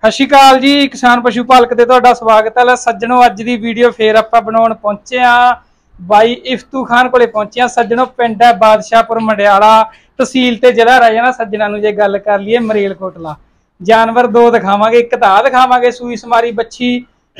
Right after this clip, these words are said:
ਏ ਬੀ ਐਸ ਦੇ ਚੰਗੇ ਸੀਮਨ ਦੀ ਆ, ਤੇ ਨਾਲ ਵੀ ਇਹਦੇ ਸੱਜਣੋ ਹੈਗੀ ਆ ਬੱਚੀ, ਇਹ ਵੀ ਏ ਬੀ ਐਸ ਦੇ ਪਤਾ ਨਹੀਂ ਕਿਹੜੇ ਦੇ ਚੰਗੇ ਸੀਮਨ ਦੀ ਆ, ਡਿਟੇਲ ਬਾਈ ਨੂੰ ਪੁੱਛੂੰਗਾ। ਤੇ ਇੱਕ ਹੈਗੀ ਆ ਆਹ ਬਲੈਕ ਸੂਈ ਸਮਾਰੀ,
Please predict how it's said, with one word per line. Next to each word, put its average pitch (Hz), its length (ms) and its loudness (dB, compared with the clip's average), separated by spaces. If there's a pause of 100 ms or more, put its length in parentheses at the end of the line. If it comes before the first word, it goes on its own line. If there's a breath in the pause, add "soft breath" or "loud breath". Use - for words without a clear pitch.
(120)
ਏ 247 160 4
ਬੀ 262 120 0
ਐਸ 294 220 0
ਦੇ 262 120 2
ਚੰਗੇ 233 440 -2
ਸੀਮਨ 226 400 -6
ਦੀ 220 140 -4
ਆ, 202 220 4
ਤੇ 247 180 0
ਨਾਲ 214 420 2
ਵੀ 247 120 -2
ਇਹਦੇ 254 200 4
ਸੱਜਣੋ 214 520 -2
ਹੈਗੀ 196 280 -2
ਆ 240 100 2
ਬੱਚੀ, 196 540 -8 (340)
ਇਹ 269 180 6
ਵੀ 277 180 2
ਏ 247 80 6
ਬੀ 254 120 -2
ਐਸ 262 180 0
ਦੇ 240 120 0
ਪਤਾ 226 160 -4
ਨਹੀਂ 226 120 -8
ਕਿਹੜੇ 233 260 0
ਦੇ 262 100 0
ਚੰਗੇ 226 360 -2
ਸੀਮਨ 220 360 -6
ਦੀ 208 100 -4
ਆ, 240 80 0
ਡਿਟੇਲ 226 380 -2
ਬਾਈ 220 220 2
ਨੂੰ 226 120 -10
ਪੁੱਛੂੰਗਾ। 226 580 0 (500)
ਤੇ 294 60 0
ਇੱਕ 302 360 -4
ਹੈਗੀ 240 380 2
ਆ 277 120 6
ਆਹ 240 420 0
ਬਲੈਕ 208 460 -2
ਸੂਈ 247 320 -4
ਸਮਾਰੀ, 175 400 -6